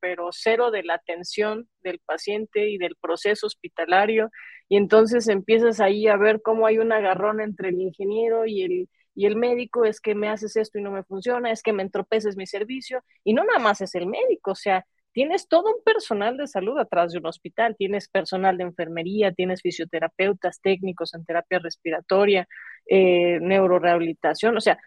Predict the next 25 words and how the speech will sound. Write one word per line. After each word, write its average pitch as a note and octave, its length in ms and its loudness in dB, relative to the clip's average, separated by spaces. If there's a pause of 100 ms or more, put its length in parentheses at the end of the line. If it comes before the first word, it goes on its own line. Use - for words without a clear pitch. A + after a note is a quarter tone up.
(160)
tienes C4+ 320 2
cantidad A3 680 2
de C#4+ 80 -2
personas G#3 640 -4 (460)
que G#3+ 100 8
giran C#4+ 400 0
en G#3+ 200 0
torno C4 340 6
justamente, B3+ 840 -8 (200)
ya A#3+ 140 0
quisiera B3 340 -2
uno B3 160 -4
decir A#3+ 240 -2
al G3 140 2
expediente, B3 520 -2
no, D#4 260 0
en F4 120 -4
el C4 120 -4
paciente, B3+ 760 -2 (100)
¿no? B3 160 -8 (360)
El A3 180 2
paciente E4+ 500 0
es C#4+ 120 -8
tu B3 100 -14
centro, A3 560 -4